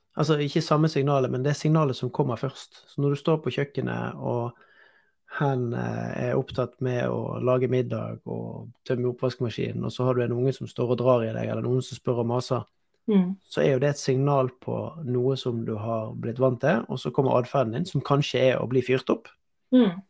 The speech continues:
Speaker 1: Sant? Du blir stresset, og så blir du fyrt opp, og så kjefter du.
Speaker 2: Mm.
Speaker 1: Og så er belønningen at det blir rolig. Men så er det ikke den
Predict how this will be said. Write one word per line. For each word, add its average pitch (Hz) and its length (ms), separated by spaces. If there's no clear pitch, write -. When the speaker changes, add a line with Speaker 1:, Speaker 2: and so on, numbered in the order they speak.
Speaker 1:
Sant? 170 200
Du 156 80
blir 147 160
stresset, 175 500
og 143 60
så 143 80
blir 139 100
du 123 60
fyrt 135 260
opp, 220 120
og 160 60
så 143 60
kjefter 139 340
du. 202 580
Speaker 2:
Mm. 175 160
Speaker 1:
Og 143 120
så 143 220
er 135 80
belønningen 127 540
at 113 100
det 117 80
blir 117 120
rolig. 120 280
Men 143 100
så 160 100
er 147 60
det 131 120
ikke 131 100
den 131 340